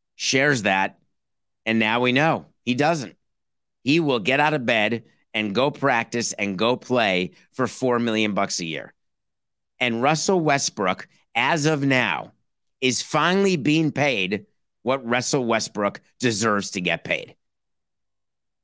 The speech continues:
Oh, he's the top seventy-five. Greatest triple-double machine since Oscar Robertson. Russell Westbrook's a four million dollar player. Do you know how embarrassing it is for him to sign an eight million dollar not even contract.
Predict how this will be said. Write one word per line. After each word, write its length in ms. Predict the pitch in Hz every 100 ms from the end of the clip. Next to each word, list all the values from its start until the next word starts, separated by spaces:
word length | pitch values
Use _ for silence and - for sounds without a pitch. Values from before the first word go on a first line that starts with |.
| _
Oh, 240 | 110 123 151
he's 160 | 113
the 80 | 107
top 240 | 127 127 -
seventy-five. 800 | 135 131 131 139 143 131 - - _ _ _
Greatest 360 | 143 165 139 -
triple-double 480 | 160 - 143 147 139
machine 360 | 131 - 160
since 200 | 135 113
Oscar 320 | 139 147 - 143
Robertson. 640 | 156 147 113 117 85 - _ _ _ _ _ _ _ _ _ _ _ _ _ -
Russell 320 | 135 143 135
Westbrook's 440 | 123 123 - 113 -
a 40 |
four 320 | - 135 135
million 240 | 127 120 113
dollar 160 | 110
player. 280 | - 123 95
Do 280 | - _ 185
you 20 |
know 100 | 208
how 60 | 127
embarrassing 580 | - 82 110 110 117
it 120 | 110 110
is 300 | 113 107 - _ _
for 140 | 107
him 340 | 95 117 117 120 - _
to 120 | - 92
sign 460 | - 123 110 117
an 140 | 98 90
eight 260 | 117 120 107
million 320 | 110 113 113
dollar 320 | 101 107 101
not 260 | 98 101 104
even 280 | 104 107 98
contract. 640 | 98 101 104 107 -